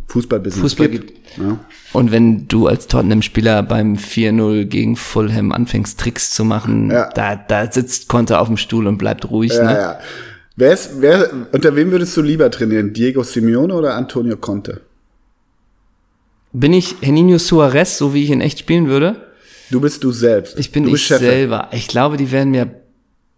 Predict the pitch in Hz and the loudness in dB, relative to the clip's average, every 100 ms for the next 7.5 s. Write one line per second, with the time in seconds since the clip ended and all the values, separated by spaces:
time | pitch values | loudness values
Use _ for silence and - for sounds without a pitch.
0 | - - 117 110 92 - - _ _ - | -8 -4 -2 -2 -4 -8 -18 _ _ -20
1 | - - - 123 147 214 151 - 104 101 | -20 -20 -4 2 4 4 2 0 -2 0
2 | 113 139 180 - - - - _ _ _ | 0 0 -2 -10 -20 -20 -20 _ _ _
3 | _ - - 107 - - - - - _ | _ -12 -12 -10 -14 -16 -16 -20 -20 _
4 | _ _ _ _ _ _ _ - - - | _ _ _ _ _ _ _ -20 -20 -20
5 | _ - 120 139 147 156 151 147 151 147 | _ -2 2 4 4 4 4 2 2 2
6 | 147 160 214 247 202 - 175 185 180 156 | 2 4 2 0 -2 2 2 2 0 0
7 | 135 120 107 120 | 2 2 0 -4